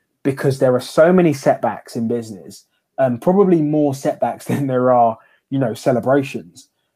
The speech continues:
Um, and that is something that you, you need to be on top of. Um, but in terms of skills, so I, I then try and flip the question a little bit and say, are there skills that I've enhanced?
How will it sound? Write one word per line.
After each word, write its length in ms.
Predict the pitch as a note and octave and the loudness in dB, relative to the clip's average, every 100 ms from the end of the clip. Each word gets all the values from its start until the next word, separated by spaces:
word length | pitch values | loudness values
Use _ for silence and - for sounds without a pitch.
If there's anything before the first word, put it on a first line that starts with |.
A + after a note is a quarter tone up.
| _ - | _ -8
Um, 200 | C3 B2+ | -6 -6
and 180 | C3 C3+ | -6 -4
that 180 | D3+ D3+ | -4 -4
is 160 | D3 - | -6 -6
something 440 | D3 C#3 B2 A#2+ | -6 -6 -8 -8
that 120 | A#2 | -6
you, 200 | B2 A#2+ B2+ | -6 -6 -4
you 140 | B2+ | -4
need 240 | B2+ B2+ B2 | -2 -4 -6
to 80 | |
be 120 | A2+ A2+ | -8 -8
on 140 | A2 | -10
top 260 | A2 A#2 A#2+ | -10 -10 -12
of. 160 | - _ _ _ _ _ | -14 _ _ _ _ _
Um, 360 | C3+ C#3+ C#3+ C3+ - | 0 0 0 -6 -4
but 140 | C#3 D#3+ | 0 0
in 80 | D#3+ | 0
terms 280 | B3 B3+ | 0 2
of 120 | G3 - | 0 -2
skills, 580 | - F3+ D#3 C#3 C3 _ | -2 0 2 -2 -6 _
so 140 | - D#3 | -4 -2
I, 500 | A#2+ E2 A#2+ - D3 | -2 -2 -4 -4 -4
I 20 | |
then 240 | C3 E3 C#3+ | -2 -2 -2
try 240 | E3 D3 | -4 -2
and 240 | C3+ B2 | -4 -8
flip 240 | - D#3 - | -8 -8 -8
the 60 | |
question 340 | - C3+ C3+ B2+ | -8 -12 -8 -8
a 20 | |
little 140 | A#2+ | -8
bit 140 | G#2 G#2+ | -10 -12
and 100 | A#2+ | -8
say, 320 | A#2+ A#2 A2+ _ _ _ _ _ | -4 -2 -4 _ _ _ _ _
are 140 | - C3+ | -2 0
there 120 | B2+ | 0
skills 380 | - - D3 C3 | -2 -2 0 0
that 120 | - | -2
I've 140 | B2+ | -2
enhanced? 800 | A#2+ A#2 - D3+ A2 G2 - - | -4 -6 -4 -4 -6 -10 -20 -20